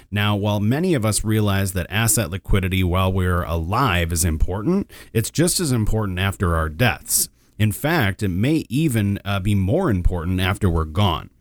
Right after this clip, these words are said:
If your estate needs to be divided amongst multiple kids, a surviving spouse, or other heirs,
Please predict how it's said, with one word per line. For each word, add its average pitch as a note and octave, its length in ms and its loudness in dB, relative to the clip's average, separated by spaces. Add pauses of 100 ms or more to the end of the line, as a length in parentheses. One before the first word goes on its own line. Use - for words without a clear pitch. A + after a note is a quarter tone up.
(340)
If G#2+ 180 -4
your D3 180 2
estate C3+ 360 0
needs A#2 320 0
to A2 80 -2
be G#2 120 2
divided G2 480 0
amongst F#2 300 0
multiple A2 400 0
kids, D#2 520 -2
a F#2+ 80 -4
surviving G#2+ 540 2
spouse, G2+ 500 0
or E2+ 120 -6
other G2+ 280 0
heirs, F#2 640 0